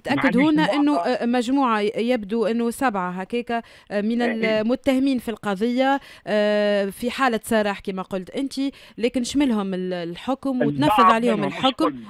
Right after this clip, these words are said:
Speaker 1: بعض،
Speaker 2: البعض منهم،
Speaker 1: البعض منهم.
Speaker 2: البعض منهم.
Speaker 1: مثلًا قيس الش-، مشالة ما تحكمش عليه،
Speaker 2: أي.
Speaker 1: وهو بحال سراح
Speaker 2: أي.
Speaker 1: ما، ما تحكمش، ما، ما صدرش في شأنه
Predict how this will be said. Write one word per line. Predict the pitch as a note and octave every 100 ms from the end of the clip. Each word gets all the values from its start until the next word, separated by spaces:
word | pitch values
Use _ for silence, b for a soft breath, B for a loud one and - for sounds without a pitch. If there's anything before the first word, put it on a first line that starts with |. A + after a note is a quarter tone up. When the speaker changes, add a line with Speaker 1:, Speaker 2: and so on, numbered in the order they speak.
| F3+
Speaker 1:
بعض، | F3+
Speaker 2:
البعض | F3 C4+
منهم، | B3 B3
Speaker 1:
البعض | A3 D#3 C#3+
منهم. | C#3+
Speaker 2:
البعض | F3+ D#3 G3 B3
منهم. | A3 F#3+ F3 _
Speaker 1:
مثلًا | C#3 D#3+ F#3 -
قيس | F#3+ D#3+
الش-، | E3 -
مشالة | C3+ D#3 D3+ - G3 F#3+ F#3
ما | F#3 F#3 F3+ F3+
تحكمش | F#3 - G#3+ -
عليه، | A2 C#3 G#2+ -
Speaker 2:
أي. | G#2+ G2
Speaker 1:
وهو | C3+ E3
بحال | - D#3 C3+ -
سراح | C3 E3 F3+ -
Speaker 2:
أي. | G3 F3+ -
Speaker 1:
ما، | F#3 F#3 F3+
ما | F3 -
تحكمش، | D3+ - F#3 C3+ -
ما، | C#3+ D3
ما | C#3+ D3
صدرش | C3+ D#3 -
في | C3+
شأنه | E3+ D#3 C#3